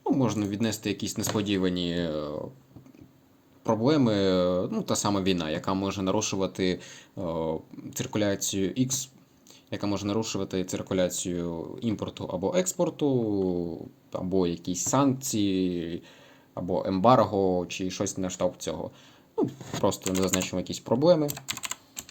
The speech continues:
які напряму будуть впливати,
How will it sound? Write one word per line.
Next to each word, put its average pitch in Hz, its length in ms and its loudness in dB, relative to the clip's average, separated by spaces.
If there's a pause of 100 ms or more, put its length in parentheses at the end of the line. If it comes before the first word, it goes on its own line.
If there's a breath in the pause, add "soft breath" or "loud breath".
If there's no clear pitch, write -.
(360)
які 101 220 -2
напряму 98 600 0
будуть 90 400 -2
впливати, 87 640 -2